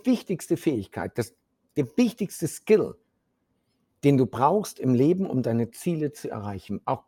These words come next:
gerade wenn du außergewöhnliche Ziele hast. Und Verkaufen ist was Gutes, nämlich anderen Menschen dabei helfen, Entscheidungen zu treffen, die richtigen Entscheidungen zu treffen.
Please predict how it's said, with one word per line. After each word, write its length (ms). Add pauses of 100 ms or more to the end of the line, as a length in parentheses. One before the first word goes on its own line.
gerade 260
wenn 140
du 80
außergewöhnliche 760
Ziele 300
hast. 240 (960)
Und 480
Verkaufen 800
ist 200
was 220 (120)
Gutes, 800 (1700)
nämlich 440
anderen 380
Menschen 320
dabei 200
helfen, 440
Entscheidungen 560
zu 160
treffen, 320
die 80
richtigen 360
Entscheidungen 520
zu 140
treffen. 340